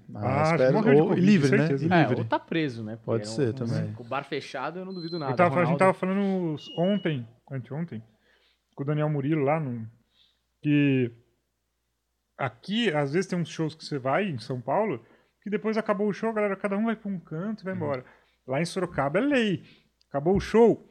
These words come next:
Speaker 2: antigamente a gente ia pra um, pra uma conveniência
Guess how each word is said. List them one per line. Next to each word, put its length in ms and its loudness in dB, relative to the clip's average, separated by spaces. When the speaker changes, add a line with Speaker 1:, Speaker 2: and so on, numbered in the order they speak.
Speaker 2:
antigamente 600 2
a 20 2
gente 320 -2
ia 180 2
pra 180 -2
um, 840 -2
pra 100 -10
uma 120 2
conveniência 800 2